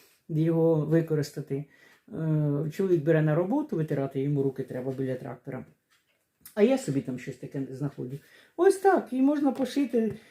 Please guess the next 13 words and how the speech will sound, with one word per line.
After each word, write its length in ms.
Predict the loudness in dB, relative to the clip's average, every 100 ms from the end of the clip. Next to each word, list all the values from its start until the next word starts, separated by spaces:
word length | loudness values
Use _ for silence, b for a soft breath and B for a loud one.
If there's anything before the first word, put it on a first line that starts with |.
| B
навіть 280 | 2 2 2
прихваточки 640 | 0 4 4 4 -4 -4
новенькі, 520 | -2 -2 -2 -2 -2 0
хай 200 | 2 2
хоч 200 | 0 -2
що-небудь 800 | 0 4 6 6 4 2 -2
вас 240 | 0 0 -2
порадує, 500 | -6 -2 -2 -2 -2
тому 220 | 0 -2
що 160 | -2 -4
час 300 | -2 -2 -2
дуже 240 | -2 -2
складний. 540 | -4 -6 -2 -2 -4